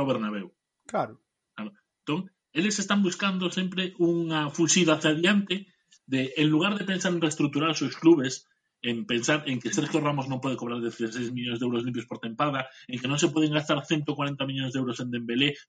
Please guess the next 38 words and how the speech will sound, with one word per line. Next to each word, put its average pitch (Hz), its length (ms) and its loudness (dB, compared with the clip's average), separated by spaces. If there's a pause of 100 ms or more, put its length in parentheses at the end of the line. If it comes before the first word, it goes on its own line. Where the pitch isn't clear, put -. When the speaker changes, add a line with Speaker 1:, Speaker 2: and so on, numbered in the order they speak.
Speaker 1:
ciento 139 240 0
veintiséis 127 400 -4
en 120 160 -6
Joao 123 160 -2
Félix, 143 400 2 (400)
ou 120 140 0
que 120 100 0
non 147 300 -2
poden, 143 400 2 (320)
eh, 120 240 0
pensar, 123 560 0 (320)
eh, 120 400 0
en 123 240 -2
que, 117 960 2
eh, 143 240 -10
pois, 117 240 -4
o 107 160 -10
Real 117 240 -2
Madrid 143 240 4
de 143 80 4
baloncesto, 139 480 0
o 104 80 -4
Real 110 160 -6
Madrid 135 480 0
de, 131 400 0 (480)
eh, 120 180 4
o 113 380 2
Barcelona 123 480 -2
de 143 60 0
baloncesto 139 580 -2
teñen 131 240 -4
presupostos 120 480 -6
de 104 160 -10
corenta 127 400 -4
millóns 131 320 -2
de 135 80 2
euros, 120 400 -2 (240)
eh, 101 320 -6